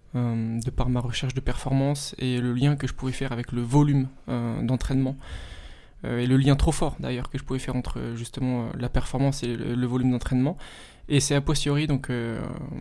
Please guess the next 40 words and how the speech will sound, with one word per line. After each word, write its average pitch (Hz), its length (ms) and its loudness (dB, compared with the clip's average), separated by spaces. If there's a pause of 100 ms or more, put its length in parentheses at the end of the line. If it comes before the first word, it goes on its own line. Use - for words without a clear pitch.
dans 123 220 -2
une 117 200 0
discussion - 460 -4
classique - 400 -6
avec 117 260 -6
un 117 40 0
membre 117 340 -2
du 127 100 -2
mouvement 123 300 0
sportif - 420 -4
dans 127 120 -4
le 123 40 -2
cadre 123 200 -6
de, 117 260 -4
de 120 140 -4
mes 120 100 2
fonctions, 131 400 -2 (600)
que 139 100 0
j'ai 127 180 2
en 127 100 2
fait, 139 280 -2
euh, 123 120 -2
entendu 120 400 0
parler 127 280 0
de, 120 240 -4
de 120 100 -4
bigorexie. 131 800 -2
Et 123 160 -2
après 120 260 -2
m'être 131 300 0
renseigné, 123 500 -2
en 143 60 -4
fait, - 300 -6
euh, 117 340 -4
je - 100 -8
me 120 60 -4
suis - 160 -10
rendu 120 240 -6
compte - 320 -4
que, 117 340 -4